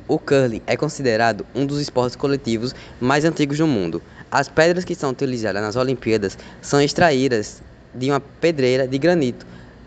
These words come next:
numa ilha no sudoeste da Escócia. O granito é um dos mais rígidos e puros encontrados no mundo e mantém sua forma,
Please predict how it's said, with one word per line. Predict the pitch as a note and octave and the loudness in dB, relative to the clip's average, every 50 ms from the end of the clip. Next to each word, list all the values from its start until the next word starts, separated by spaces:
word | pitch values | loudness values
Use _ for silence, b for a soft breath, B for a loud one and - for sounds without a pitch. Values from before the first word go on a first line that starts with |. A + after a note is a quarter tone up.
| - | -8
numa | - A#2+ C3+ D3 D#3 D#3+ E3 E3 | -4 -2 0 2 4 4 4 4
ilha | D3 C3 C3+ C#3 D3+ - - - - | 4 2 2 0 -4 -6 -8 -8 -8
no | C#3 | -8
sudoeste | C#3 - E3+ E3 D#3+ D3 C3+ C#3 C#3+ | -6 -2 2 4 4 4 4 2 0
da | C#3+ | -2
Escócia. | D#3+ E3+ - - G#2+ F#2 E2+ - - E2+ D#2+ - - - | -2 -2 -2 -4 -4 -4 -4 -4 -6 -10 -10 -12 -16 -6
O | - - | -4 -2
granito | D3 D#3 D#3 C#3+ C3 C3 C#3+ D#3 D3 - - G#2+ B B B B B B - - - - | 2 2 2 4 4 4 2 2 2 0 -6 -8 B B B B B B -20 -20 -12 -2
é | - B2+ C#3+ | 0 2 2
um | D3 C#3+ | 2 2
dos | C#3 C#3+ | 2 2
mais | C#3 C#3+ C#3 D#3+ E3 | 2 2 2 2 0
rígidos | - D#3 D3 D3 D#3 D3 D3+ E3+ D#3+ - - | 0 2 2 2 2 0 -4 -6 -8 -4 -4
e | - F3+ | -4 -4
puros | F3+ - D#3+ E3 E3 F3+ F3+ | -2 -2 0 2 2 2 2
encontrados | F#3 F3+ F3 F3 - D#3+ D#3 D#3 D#3+ E3 | 2 0 0 -2 0 0 0 0 0 0
no | F3+ F#3 | 0 0
mundo | E3+ B2+ G#2 F2 E2 E2+ B B B B B B | 0 0 -2 -2 -4 -8 B B B B B B
e | B2 C#3 | -2 0
mantém | D3 D#3 C#3+ - D3 | 0 0 0 -2 -4
sua | C#3 - E3+ D3+ | -2 -2 -2 -4
forma, | - - - C3+ C3 B2+ A#2 G2 F2 | -2 0 2 2 2 2 0 -6 -10